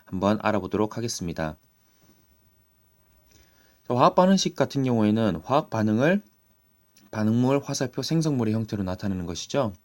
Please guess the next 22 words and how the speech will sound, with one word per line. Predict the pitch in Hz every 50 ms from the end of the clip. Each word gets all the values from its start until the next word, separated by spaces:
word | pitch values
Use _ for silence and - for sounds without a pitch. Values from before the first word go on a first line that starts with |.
| _ - - - - - - - _
그래서 | - 104 101 104 101 - 117 113 101 90
여기에 | 95 101 104 - 107 104 98 90 -
미리 | 98 104 107 104 101 104 107 104
좀 | - 101 95 92 -
적어 | - 101 98 110 101
놓은 | 95 90 90
것처럼 | 87 - - - 104 123 120 98 82 80 - - - - - - - _ -
여러분들이 | - 95 98 95 95 90 98 110 117 110 -
원자, | - 101 110 127 131 131 120 113 98 87 - - _ _
각, | - 117 123 123 - _ _ _ - _ - - - - - _ _
어, | - 101
반응 | - - - 95 101 117 120 120
전후로 | 117 - 107 110 123 120 117 117 120 113 110 110 120 127 120
원자 | 104 107 117 123 127 120 123 117 110
종류, | - - 104 104 104 104 101 104 113 127 143 156 156 - - - - - - _ -
원자의 | 107 104 104 107 104 98 92
총 | - - 143 127
개수, | 107 104 98 - - - - 131 139 156 160 160 - _ _ _ _ _ _ - - _
어, | - 101 87 85 80
그 | - -
다음에, | - 98 95 90 87 87 92 95 98 95 90 - - - _ _ _
어, | - -